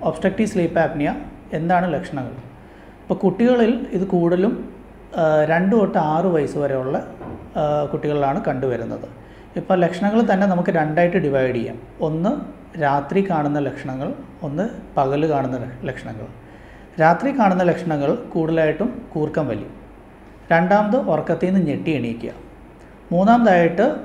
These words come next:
ഉറക്കത്തിൽ തന്നെ ഞെട്ടി എണീക്കണമെന്നില്ല, ശ്വാസം എടുക്കുന്ന വളരെ ബുദ്ധിമുട്ടി ശ്വാസം എടുക്കുക. നാലാമത്, കിടക്കയിൽ മൂത്രം ഒഴിക്കുക.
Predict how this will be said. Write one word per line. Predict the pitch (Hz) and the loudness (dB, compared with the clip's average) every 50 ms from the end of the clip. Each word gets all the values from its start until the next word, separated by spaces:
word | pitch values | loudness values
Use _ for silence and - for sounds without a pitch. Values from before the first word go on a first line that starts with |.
| - - - - | -14 -8 -2 0
ഉറക്കത്തിൽ | 165 160 160 - - 202 220 214 202 - 233 214 208 202 | 0 0 0 0 0 0 0 0 -2 -4 -4 -2 0 0
തന്നെ | 185 185 208 | 0 2 0
ഞെട്ടി | 190 170 165 160 175 202 | 0 0 0 -2 0 2
എണീക്കണമെന്നില്ല, | 202 190 190 185 - 202 196 202 208 196 170 143 135 135 165 226 - - - | 2 4 2 2 2 2 2 4 4 4 2 2 2 2 0 0 -2 -4 -2
ശ്വാസം | 185 170 175 190 196 196 - 226 196 | 0 2 2 2 2 2 2 4 4
എടുക്കുന്ന | 180 175 175 - 175 175 202 | 4 2 0 -2 -2 0 0
വളരെ | 226 190 170 156 156 160 156 202 262 - - - - | 2 2 2 2 2 2 2 2 0 0 -2 -6 -6
ബുദ്ധിമുട്ടി | 160 151 160 160 175 165 196 202 | -6 -4 -2 -2 -2 0 0 0
ശ്വാസം | 190 - 147 135 131 - 147 | 2 2 2 2 2 2 0
എടുക്കുക. | 131 117 120 117 - 147 - - - - - - - - - - - - - | -2 -2 -2 -4 -4 -4 -4 -4 -6 -12 -16 -20 -20 -20 -20 -20 -16 -4 0
നാലാമത്, | 175 170 175 180 190 196 196 208 220 247 240 - | 2 4 4 6 6 4 4 4 2 2 2 2
കിടക്കയിൽ | 170 156 156 160 190 180 180 | 0 0 0 -2 0 0 0
മൂത്രം | 175 160 143 139 135 - 151 143 | 0 0 -2 -4 -4 -2 -2 -2
ഒഴിക്കുക. | 131 120 117 117 120 135 - | 0 -2 -2 -4 -4 -4 -4